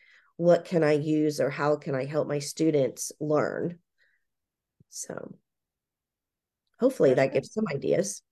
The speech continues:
Speaker 2: Yeah. Well, thank you so much for joining me, Jennifer. I've really enjoyed
Speaker 1: You're
Speaker 2: our
Speaker 1: welcome.
Speaker 2: conversation about some of the strategies that you recommend for, for teachers working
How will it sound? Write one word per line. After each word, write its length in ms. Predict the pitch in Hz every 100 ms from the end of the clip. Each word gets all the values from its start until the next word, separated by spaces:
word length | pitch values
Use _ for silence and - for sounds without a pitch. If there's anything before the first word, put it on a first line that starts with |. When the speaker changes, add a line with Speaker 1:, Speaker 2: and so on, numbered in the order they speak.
| _ _ _ _ _ _ _ _
Speaker 2:
Yeah. 600 | 240 254 320 277 208 - - -
Well, 180 | 240
thank 280 | 233 277 302
you 80 | 359
so 220 | - 285
much 360 | 277 254 - -
for 180 | 277 247
joining 360 | 208 190 202
me, 140 | 208 190
Jennifer. 420 | 175 175 170 208
I've 240 | - 196
really 220 | 202 208
enjoyed 440 | 208 196 190 196 170
Speaker 1:
You're 100 | 156
Speaker 2:
our 100 | 151 196
Speaker 1:
welcome. 100 | 165 -
Speaker 2:
conversation 680 | 208 202 220 180 190 208 233
about 260 | 226 196 185
some 140 | 196
of 80 | 196
the 80 | 196
strategies 600 | 202 190 185 196 196 180
that 160 | 202 196
you 200 | 196 196
recommend 680 | 180 175 190 180 196 247 254 _ - - - - - - - -
for, 120 | 214 202 _ - 214 _ _ _ -
for 120 | 254
teachers 640 | 262 202 196 190 208 247 -
working 400 | 202 190 185